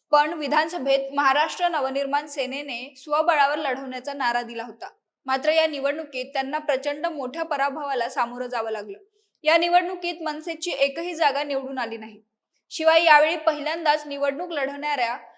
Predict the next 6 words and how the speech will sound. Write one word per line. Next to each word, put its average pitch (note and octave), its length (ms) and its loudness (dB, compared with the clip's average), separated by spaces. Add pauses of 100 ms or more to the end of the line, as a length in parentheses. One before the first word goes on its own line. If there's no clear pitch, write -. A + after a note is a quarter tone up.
(120)
राजपुत्रांना D#4+ 840 4
देखील D#4 340 -8
अपयश C4+ 500 0
आलं. A3 180 -6 (500)
खरं C4+ 300 2
तर B3 160 0